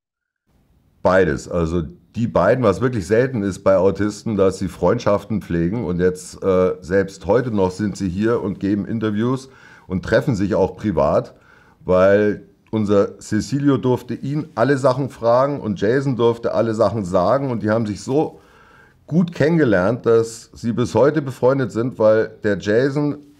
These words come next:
mit, in Cecilio jemanden gefunden hat, wie jemand, der ihn so gut versteht wie kaum jemand anderes mit seiner Behinderung.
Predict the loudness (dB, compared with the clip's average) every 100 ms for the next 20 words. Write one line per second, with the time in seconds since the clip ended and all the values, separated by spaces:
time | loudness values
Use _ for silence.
0 | _ _ _ _ -8 -4 -2 -2 -2 -2
1 | -2 0 2 2 2 0 -2 -2 -2 2
2 | 0 0 -8 -20 _ _ _ _ _ _
3 | -6 -4 -4 -8 _ -4 0 0 0 2
4 | 2 2 -2 -6 -6 -8 -14 -4 2 2
5 | 2 -4 -4 0 -2 -2 -6 -4 -6 0
6 | 2 2 2 0 0 -2 -2 -2 -4 -4
7 | -2 0 0 0 -2 -2 -2 -4 -6